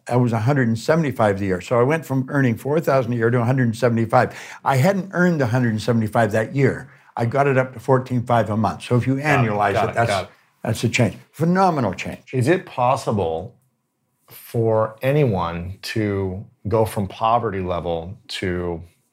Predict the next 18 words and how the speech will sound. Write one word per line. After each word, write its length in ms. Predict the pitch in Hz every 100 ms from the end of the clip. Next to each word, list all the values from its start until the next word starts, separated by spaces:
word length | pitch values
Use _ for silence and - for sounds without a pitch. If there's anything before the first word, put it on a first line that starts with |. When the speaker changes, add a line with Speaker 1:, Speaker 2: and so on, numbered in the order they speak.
| _ _ _ - -
Speaker 2:
extremely 500 | 104 - 156 143 131
Speaker 1:
Absolutely. 420 | 123 123 110 101
Speaker 2:
financially 440 | 127 120 120 - 113
successful? 460 | 95 92 107 101 156
Speaker 1:
Absolutely. 800 | 156 127 - 104 98 90 87 90 - - - -
I 80 | 190
think 260 | 214 170
earning 280 | 190 170 151
money 200 | 143 147
is 140 | 135 -
one 120 | 131
of 60 | 120
the 60 |
simplest 500 | 117 170 143 131 -
things 200 | 135 117
I 40 | 123
ever 160 | 107
learned. 360 | 104 90 85 -